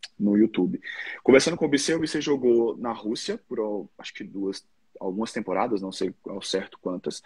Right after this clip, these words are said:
Ele falou que é um campeonato muito pesado porque é um campeonato de muita força,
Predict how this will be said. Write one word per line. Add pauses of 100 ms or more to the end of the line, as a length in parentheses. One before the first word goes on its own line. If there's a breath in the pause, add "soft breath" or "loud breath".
(540 loud breath)
Ele
falou
que
é
um
campeonato
muito
pesado
porque
é
um
campeonato
de
muita
força,